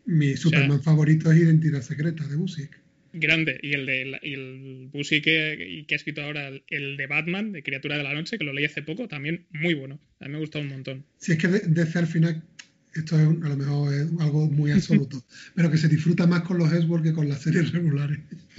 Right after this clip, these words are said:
Speaker 2: Yo s-, yo hago muchas veces, sí. Y luego también, como curiosidad, ya que hemos hablado de circunstancias, de Superman, en, etcétera, me he acordado de el Elseworld, no sé si lo habéis leído, que es de, sobre la Liga de la Justicia, que se llama El Clavo.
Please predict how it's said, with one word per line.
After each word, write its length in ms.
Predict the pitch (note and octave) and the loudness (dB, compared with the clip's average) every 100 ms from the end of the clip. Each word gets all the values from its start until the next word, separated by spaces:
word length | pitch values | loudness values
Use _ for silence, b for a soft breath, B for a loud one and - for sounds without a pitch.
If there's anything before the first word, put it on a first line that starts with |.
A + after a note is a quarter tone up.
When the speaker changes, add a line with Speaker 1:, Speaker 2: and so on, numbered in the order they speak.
| G#2+ | -2
Speaker 2:
Yo 140 | D3+ F#3+ | 2 2
s-, 220 | - E3 | 0 -4
yo 140 | D3+ D#3+ | -2 0
hago 100 | F#3+ | 0
muchas 260 | F3 E3 | -2 -4
veces, 300 | E3 - D3+ | -6 -8 -14
sí. 200 | - C#3 - | -12 -12 -12
Y 160 | C#3+ | -12
luego 220 | C#3 D#3 | -6 -4
también, 540 | F3 E3+ E3 F3+ F3+ F3 | -2 0 0 0 -2 -8
como 220 | - C#3+ | -12 -10
curiosidad, 500 | C#3 C3+ C3+ C3+ C#3+ | -8 -8 -8 -8 -6
ya 80 | C#3+ | -6
que 60 | C#3+ | -6
hemos 180 | D3 | -6
hablado 160 | D3 C#3+ | -6 -4
de 60 | D3 | -6
circunstancias, 720 | D3 C#3+ - C#3+ D3 C#3+ D3 | -6 -6 -2 -4 -2 -4 -4
de 80 | D3 | -4
Superman, 1000 | D#3 C#3+ C#3+ C#3+ D3 C#3+ C#3 C3+ C3 C3 | -4 -4 -4 -4 -2 -4 -8 -10 -12 -12
en, 400 | C3+ C3 B2+ - | -12 -12 -16 -12
etcétera, 640 | - - D3 D3+ F3 E3+ | -12 -2 -2 0 -2 -2
me 100 | D#3 | -4
he 20 | D3 | -4
acordado 340 | D3 D3+ D3+ | -2 -2 -2
de 360 | D3+ C#3+ C#3 C#3 | 0 -2 -2 -6
el 120 | C#3+ | 0
Elseworld, 420 | D3 D3+ D3+ D3 | 0 0 -4 -4
no 60 | D3 | -6
sé 140 | D3+ | -8
si 100 | D3+ | -6
lo 60 | C#3+ | -4
habéis 180 | C#3 C3+ | -4 -4
leído, 280 | C#3+ D#3 | -4 -4
que 60 | C#3+ | -6
es 100 | - | -10
de, 280 | C#3+ C#3+ C3+ | -6 -6 -6
sobre 200 | C#3 C#3 | -4 -6
la 100 | C3+ | -2
Liga 160 | C#3 D3+ | 2 2
de 80 | C#3+ | 0
la 60 | |
Justicia, 480 | C#3+ C#3 F3 F3 D#3 | -6 -4 -4 -4 -8
que 80 | D#3+ | -10
se 60 | |
llama 120 | D#3 D3 | -8 -8
El 100 | C3+ | -4
Clavo. 380 | D#3+ F3 D#3 | -2 -2 -6